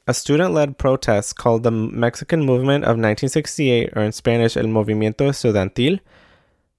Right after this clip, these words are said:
uh, it propped up across Mexico City in protest of large amounts of fundings that the federal government had pulled from social programs to instead fund facilities for the Olympics that had to be held in the city that same year. So a lot of students,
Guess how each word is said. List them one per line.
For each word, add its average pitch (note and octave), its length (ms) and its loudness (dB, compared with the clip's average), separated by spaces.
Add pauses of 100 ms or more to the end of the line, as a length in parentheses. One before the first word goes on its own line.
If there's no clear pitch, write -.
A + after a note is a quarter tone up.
(540)
uh, G2+ 300 0
it B2 180 -2
propped C#3 320 0
up D3+ 100 0
across C#3 320 -2
Mexico C3 380 -2
City C3 360 0
in C3+ 120 -2
protest C3 460 -2
of A#2+ 100 -2
large A2+ 380 0
amounts C#3+ 260 0
of B2+ 160 -2
fundings C#3+ 460 0
that C#3+ 140 -2
the B2 60 0
federal B2+ 380 2
government B2+ 480 0
had - 240 -4
pulled B2 320 0
from B2 160 -4
social A2+ 340 0
programs D#3+ 640 -2
to - 140 0
instead A2+ 480 -2
fund A#2+ 240 -4
facilities G#2+ 560 0
for - 120 -4
the G2+ 160 0
Olympics C#3 460 0
that A#2+ 140 -2
had A2 120 -2
to - 60 -6
be G#2+ 140 -6
held G#2 280 0
in F#2+ 100 -2
the G2 60 -4
city G2 280 -2
that - 200 -8
same G#2 240 -4
year. A2 200 0 (680)
So - 160 -8
a - 100 -2
lot B2+ 120 2
of C#3+ 40 -8
students, D3+ 600 0